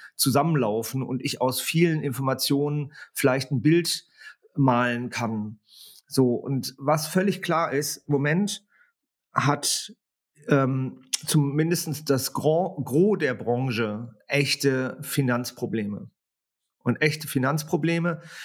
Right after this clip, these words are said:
natürlich, weil die Lager zu voll sind, weil zu viel Ware im Markt ist, weil jeder diese Ware finanzieren muss und nicht jede, und nicht jedes Teil dieser Ware, nicht jedes Paket ist verkaufbar. Und das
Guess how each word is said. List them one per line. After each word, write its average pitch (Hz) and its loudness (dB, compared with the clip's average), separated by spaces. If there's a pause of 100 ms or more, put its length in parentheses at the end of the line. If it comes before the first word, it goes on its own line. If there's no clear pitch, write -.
(280)
natürlich, 165 2
weil 139 -2 (380)
die 170 6
Lager 147 2
zu 147 -4
voll 147 0
sind, 113 -6
weil 123 2
zu - -6
viel 135 0
Ware 127 2
im 117 -4
Markt 107 -4
ist, - -2
weil 120 0 (260)
jeder 156 4
diese 139 -2
Ware 135 0
finanzieren 143 -2
muss 113 -4
und 143 -2
nicht 151 0
jede, 151 2 (100)
und 135 -2
nicht 147 0
jedes 156 0
Teil 151 0
dieser 131 0
Ware, 135 0
nicht 143 -2
jedes 147 0
Paket 139 -2 (240)
ist - 0
verkaufbar. 143 -2 (1120)
Und 135 2
das 151 0